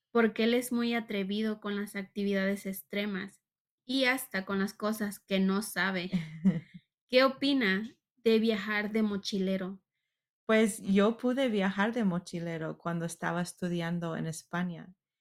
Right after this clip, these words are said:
Speaker 2: Viajé con unas amigas por un mes por Europa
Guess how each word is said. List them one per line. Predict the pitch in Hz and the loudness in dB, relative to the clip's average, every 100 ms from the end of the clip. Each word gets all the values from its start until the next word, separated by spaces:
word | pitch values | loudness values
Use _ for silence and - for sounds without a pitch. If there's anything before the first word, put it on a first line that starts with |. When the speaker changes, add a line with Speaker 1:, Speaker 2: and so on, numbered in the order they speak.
| _ _ _ _ | _ _ _ _
Speaker 2:
Viajé | 185 185 185 185 185 | 2 6 6 4 2
con | - 202 202 | 4 6 8
unas | 202 202 196 | 6 4 2
amigas | 185 196 214 180 160 - | 4 4 4 2 -2 -8
por | 175 175 | -4 -2
un | 175 175 | 0 0
mes | 170 165 - - _ _ _ | -2 -4 -10 -18 _ _ _
por | 170 165 | -4 -2
Europa | 170 165 170 160 160 | -2 0 -4 -4 -10